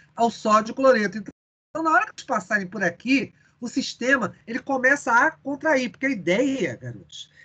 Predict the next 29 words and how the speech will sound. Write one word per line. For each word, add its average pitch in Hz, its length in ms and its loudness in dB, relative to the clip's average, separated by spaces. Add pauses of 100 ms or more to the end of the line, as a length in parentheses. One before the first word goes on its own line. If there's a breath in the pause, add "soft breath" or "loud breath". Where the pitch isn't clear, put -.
é 190 100 -2
manter 247 480 0
um 285 80 0
equilíbrio 277 840 2 (300)
de 180 140 -6
sódio 185 720 2
e 180 80 -12
cloreto 160 720 -2 (280 soft breath)
dentro 247 480 -4
de 285 160 0
onde? 190 500 0 (200 soft breath)
Do 269 100 -2
sangue. 240 500 -2 (800 soft breath)
Lembre-se 381 460 -2
do 339 80 0
que - 80 -4
eu 285 80 0
falei 220 320 0
ainda 240 180 2
agora. 131 560 -4 (240 soft breath)
O 151 80 -12
sangue 208 720 2
é 196 40 -4
constituído 185 920 -2
de 165 140 -8
duas 240 500 2
etapas, 139 560 -4
duas 311 380 -2
partes. - 520 -8